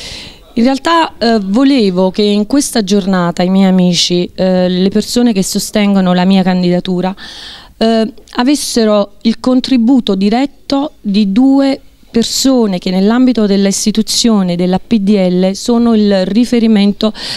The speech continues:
della nuova politica, politica intesa come, eh, contributo alla collettività, politica intesa non come interessi personali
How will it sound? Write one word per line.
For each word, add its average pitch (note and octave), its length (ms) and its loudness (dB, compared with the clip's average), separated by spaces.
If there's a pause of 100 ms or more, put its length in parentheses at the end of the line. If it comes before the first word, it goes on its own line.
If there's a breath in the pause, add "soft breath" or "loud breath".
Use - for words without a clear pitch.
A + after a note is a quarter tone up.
della G#3 640 0
nuova C4 420 2
politica, F3+ 720 -4 (300 loud breath)
politica C4 440 0
intesa A#3 720 0
come, G3 460 0 (360 loud breath)
eh, G3 340 0
contributo A#3 960 0
alla G3 500 0
collettività, F#3+ 880 0 (400 loud breath)
politica A#3+ 540 0
intesa G#3+ 680 0 (100)
non A3 300 0
come F#3+ 540 0
interessi G3 720 -2
personali F3+ 880 -2